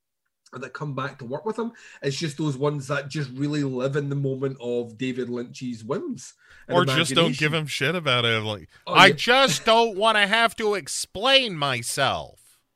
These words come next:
Speaker 1: <laughs>
Speaker 2: over
Speaker 1: But, like,
Speaker 2: and
Speaker 1: like,
Speaker 2: over."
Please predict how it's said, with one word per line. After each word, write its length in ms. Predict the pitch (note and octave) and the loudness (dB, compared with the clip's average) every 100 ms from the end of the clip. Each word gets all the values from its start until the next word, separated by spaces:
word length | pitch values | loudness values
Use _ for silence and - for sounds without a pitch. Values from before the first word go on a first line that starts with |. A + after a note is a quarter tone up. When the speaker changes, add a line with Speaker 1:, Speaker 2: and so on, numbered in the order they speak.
| _ _ _ - | _ _ _ -14
Speaker 1:
<laughs> 60 | D4+ - _ _ _ _ - D#3 | -12 -12 _ _ _ _ -8 0
Speaker 2:
over 300 | A#3+ C4+ B3+ | 2 4 6
Speaker 1:
But, 60 | |
like, 140 | A#3 A3 | 6 6
Speaker 2:
and 100 | G#3+ | 6
Speaker 1:
like, 80 | B3 B3 | 6 6
Speaker 2:
over." 400 | A3 A#2+ D2+ | 4 0 -8